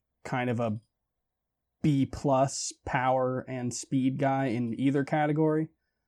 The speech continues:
Uh, and he still needs to take a step forward as a contact hitter to not hurt you in batting average. So I think it's Buxton, uh,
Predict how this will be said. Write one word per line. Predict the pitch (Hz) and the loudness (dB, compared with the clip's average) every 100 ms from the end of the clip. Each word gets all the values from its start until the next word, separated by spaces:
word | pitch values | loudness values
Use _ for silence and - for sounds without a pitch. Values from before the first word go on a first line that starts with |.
| _ | _
Uh, | - 120 117 117 | -2 0 0 0
and | 127 123 | 0 0
he | 117 | 0
still | 113 - 147 131 | -2 0 2 4
needs | 127 117 | 2 -2
to | - | -6
take | 120 127 | -4 -4
a | 113 | -4
step | - 127 | -4 -4
forward | - 131 117 110 | -2 -2 -2 -4
as | 101 | -6
a | |
contact | 104 120 110 - 101 101 | -8 -8 -6 -6 -8 -8
hitter | 117 104 | -10 -10
to | - 117 | -8 -6
not | 107 101 | -6 -8
hurt | - 101 | -8 -10
you | 80 98 | -10 -10
in | |
batting | 101 101 92 90 | -10 -12 -12 -16
average. | 76 - - | -18 -18 -10
So | - | -4
I | 135 | -2
think | 151 123 | 0 -2
it's | |
Buxton, | 104 117 107 - 110 95 - _ _ _ _ _ - | -4 -6 -6 -10 -10 -10 -14 _ _ _ _ _ -6
uh, | 110 95 | -4 -2